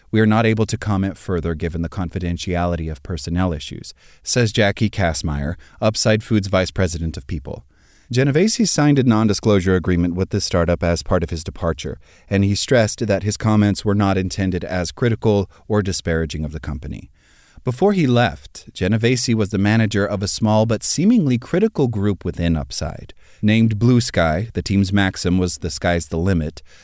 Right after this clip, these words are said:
the three-person skunkworks was responsible for a crucial task, developing a process that would grow cell-based meat with a greater yield and at lower cost than the company's existing technology.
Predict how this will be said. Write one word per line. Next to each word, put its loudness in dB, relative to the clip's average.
the -2
three-person 0
skunkworks 0
was 0
responsible -2
for -2
a -4
crucial -2
task, -6
developing 2
a -2
process 0
that 0
would -4
grow 2
cell-based 0
meat 0
with -8
a -4
greater 2
yield 2
and 2
at 2
lower 2
cost -2
than -2
the -2
company's -2
existing -2
technology. -4